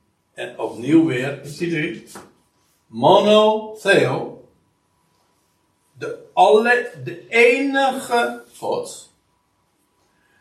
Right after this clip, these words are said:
"Aan de enige God, onze redder." Wie redt? Wel, de enige God. Hoe doet hij dat? Nou, staat erbij. Aan de enige God, onze redder,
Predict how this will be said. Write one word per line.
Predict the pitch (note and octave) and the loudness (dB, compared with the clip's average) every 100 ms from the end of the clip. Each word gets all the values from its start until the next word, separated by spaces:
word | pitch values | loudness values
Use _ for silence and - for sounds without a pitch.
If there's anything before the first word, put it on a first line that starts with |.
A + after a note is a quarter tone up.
| _ _ _ _ _ _ _ _ _ _ _ | _ _ _ _ _ _ _ _ _ _ _
"Aan | D#3+ E3 E3 | 2 4 2
de | E3+ - | -2 0
enige | G3 C4+ D#4 D#4 D4+ D#4 | 2 4 4 2 2 -2
God, | G3 G#3 - - - - _ _ | 0 0 -2 -8 -12 -16 _ _
onze | - A3+ C#4 D#4+ D#4+ D#4 C#4+ C#4 B3 | 4 4 6 2 0 -2 0 0 0
redder." | F3 C3 - - - - | 2 0 0 -8 -12 -8
Wie | E3+ F3 | 0 2
redt? | F3+ G#3+ - - - _ _ C3+ | 4 0 -2 -10 -18 _ _ 0
Wel, | B2+ C3 | 2 2
de | B2+ | 2
enige | C#3 C3+ C3+ | -2 -2 -4
God. | A#2 G#2+ G#2 - _ _ _ _ | -8 -8 -8 -16 _ _ _ _
Hoe | - - - - A3+ C#4 | -20 -12 0 4 6 4
doet | D#4 D#4 | 2 0
hij | B3 C4 | 2 2
dat? | C4 C#4 D#4+ - - - | 2 0 -2 -10 -18 -8
Nou, | E3 - | -8 -8
staat | - G2+ | -10 -12
erbij. | G2 G#2 E3+ - - _ _ _ _ | -6 -2 -2 -2 -12 _ _ _ _
Aan | - D#3 B2+ | -2 0 0
de | - - | -4 -6
enige | G#3 A3+ D4 F4 E4 E4 | 2 4 4 4 2 0
God, | - E3 E3+ - - _ | -2 0 0 -4 -14 _
onze | - G3 D4 - C#4 | 0 2 2 2 2
redder, | A#3+ D#3 - D3+ | 4 4 2 -2